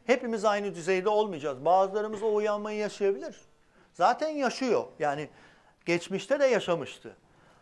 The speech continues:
Ama bu döngünün içerisinde bunu yaşayacak insan sayısı çok daha fazla olacak. Kastedilen bu. Fakat bizim yanlış düşündüğümüz şey her şeyi bir güne atfetmek ve bir tane bir anda herkesin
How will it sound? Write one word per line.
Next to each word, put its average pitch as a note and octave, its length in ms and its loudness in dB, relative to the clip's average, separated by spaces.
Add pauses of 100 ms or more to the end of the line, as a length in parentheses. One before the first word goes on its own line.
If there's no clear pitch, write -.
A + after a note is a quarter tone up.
(100)
Ama G3+ 500 4
bu A3+ 140 0
döngünün A3+ 440 0
içerisinde F3+ 680 2
bunu G3+ 160 -6
yaşayacak A3+ 560 -4
insan G#3+ 360 -6
sayısı G3+ 340 -4
çok A3+ 280 -2
daha F#3+ 160 2
fazla E3+ 340 -2
olacak. A#2 340 -6
Kastedilen D#3+ 680 0
bu. A2+ 100 -16 (400)
Fakat A3+ 340 2
bizim A#3 260 -4
yanlış G3+ 380 -2
düşündüğümüz F3 540 -6
şey A#3 180 2
her G3+ 240 4
şeyi G3+ 360 -2
bir G#3 80 -4
güne F#3+ 260 -2
atfetmek E3+ 680 -4
ve D#3 120 -4
bir G#3+ 120 -6
tane E3 180 2 (160)
bir G3 60 -16
anda D#3 240 -6
herkesin C#3+ 480 -4